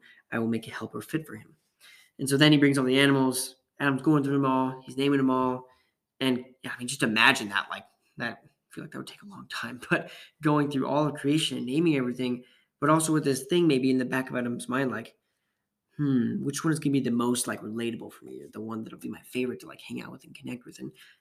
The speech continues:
after going through all of that, he was like, well, as it says in the verse, um,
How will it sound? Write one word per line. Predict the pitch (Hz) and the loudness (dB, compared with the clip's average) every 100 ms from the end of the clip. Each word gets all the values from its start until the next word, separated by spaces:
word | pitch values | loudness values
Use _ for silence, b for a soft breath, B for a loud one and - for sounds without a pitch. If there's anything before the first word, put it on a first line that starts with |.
| _ | _
after | - - | -8 -6
going | 143 151 214 226 | -2 2 2 2
through | - 147 | 0 0
all | 185 254 | 0 0
of | 156 | -2
that, | 117 131 - - - | 0 -2 -4 -10 -6
he | |
was | 135 135 139 | -6 -4 -2
like, | 139 135 - - _ _ _ _ _ _ _ | -2 -2 -8 -20 _ _ _ _ _ _ _
well, | 113 120 170 165 _ _ _ - | -8 -6 -6 -8 _ _ _ -6
as | 123 | -4
it | 123 | -2
says | - 151 127 | 2 2 2
in | |
the | 117 | 0
verse, | 143 170 151 - B B B _ | 4 4 4 -2 B B B _
um, | 147 135 123 117 113 - | 0 2 2 0 -4 -6